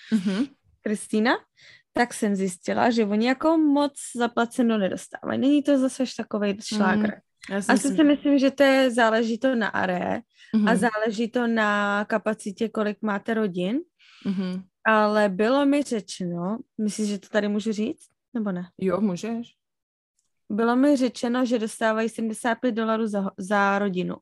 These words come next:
Speaker 2: měsíčně.
Speaker 1: Hmm, to je taky jako spíš přivídělek, to na tom jako nevyžiješ, no. To je
Speaker 2: No.
Speaker 1: takový, mně to přijde spíš volunteering teda, než něco extrémně, nevím. No záleží, kolik máš rodin pod sebou, záleží jako asi, jak jsi aktivní a tak, ne?
Speaker 2: Hmm.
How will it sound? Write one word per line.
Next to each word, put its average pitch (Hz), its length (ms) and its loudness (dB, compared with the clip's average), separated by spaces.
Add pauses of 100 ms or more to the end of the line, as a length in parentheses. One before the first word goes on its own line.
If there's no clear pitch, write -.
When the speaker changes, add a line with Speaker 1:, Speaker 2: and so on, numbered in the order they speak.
Speaker 2:
měsíčně. 185 580 -6 (800)
Speaker 1:
Hmm, 208 260 0
to 240 100 4
je 240 60 8
taky 247 200 4
jako 254 200 4
spíš 254 300 -2
přivídělek, 180 800 0 (100)
to 180 100 -6
na 175 120 0
tom 185 160 -2
jako 185 180 -2
nevyžiješ, 165 800 -4
no. 160 220 -10
To 170 180 -16
je 180 80 -2
Speaker 2:
No. 208 60 0
Speaker 1:
takový, 185 240 0 (360)
mně 220 100 8
to 226 60 6
přijde 226 280 6
spíš 240 260 6
volunteering 196 720 4
teda, 170 240 -4
než 165 220 -6 (1160)
něco - 240 -8
extrémně, 175 800 -4
nevím. 160 380 -2
No 220 120 6
záleží, 247 400 6
kolik 240 240 2
máš 240 260 4
rodin 180 280 -2
pod 165 160 -10
sebou, 165 260 2
záleží 175 340 2
jako 180 260 -4
asi, 175 220 -6
jak - 100 -8
jsi - 220 -8
aktivní 170 520 -4
a 170 40 -4
tak, 160 360 -10
ne? 156 100 -6
Speaker 2:
Hmm. 202 240 -6